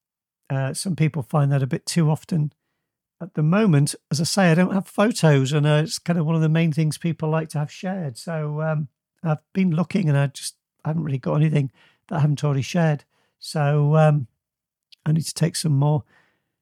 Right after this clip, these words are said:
But we'll see. I might do one very soon, or I might sort of do what a lot of fiction authors do, which is once a month.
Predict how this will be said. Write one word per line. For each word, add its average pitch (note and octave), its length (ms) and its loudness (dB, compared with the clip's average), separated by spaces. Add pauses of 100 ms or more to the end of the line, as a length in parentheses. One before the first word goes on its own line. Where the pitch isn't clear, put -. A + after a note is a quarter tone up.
(280)
But F#3+ 140 0
we'll G#3 120 2
see. D3+ 340 2
I F3 100 -4
might E3+ 260 0
do F3+ 140 0
one D#3+ 160 0
very D3 180 2
soon, C3+ 540 2
or C#3+ 200 2
I C#3 80 6
might C#3+ 300 0
sort - 160 -6
of C3 120 -6
do D3 140 0
what C3+ 120 -2
a D#3 40 0
lot G3+ 160 2
of C3+ 120 2
fiction - 500 -6
authors C3+ 300 -4
do, C#3 200 0
which - 140 -6
is C#3 120 -6
once D3 240 -6
a D3 60 -2
month. C#3 320 -4